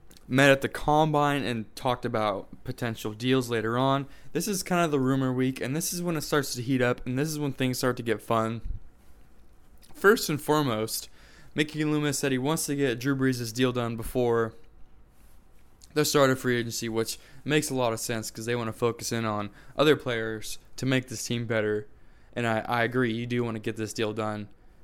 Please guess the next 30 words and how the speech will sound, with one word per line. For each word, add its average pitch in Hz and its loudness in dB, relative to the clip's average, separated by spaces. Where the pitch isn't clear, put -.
early. 127 4
And 113 -2
Mike, 120 0
or 113 0
Drew 135 2
Brees 170 4
posted 120 2
on 110 -2
Instagram 113 -2
yesterday, 120 2
March 113 0
second, 120 2
he 127 2
was 131 2
in 127 2
his 117 -2
Michael 127 4
Thomas 123 -2
one 127 2
forty-nine 123 2
catches, 123 -2
Michael 120 -4
Thomas's 117 -4
apparel, 117 2
and - -6
he 123 0
posted 131 2
on 117 0
Instagram, 120 -2
like, 110 -4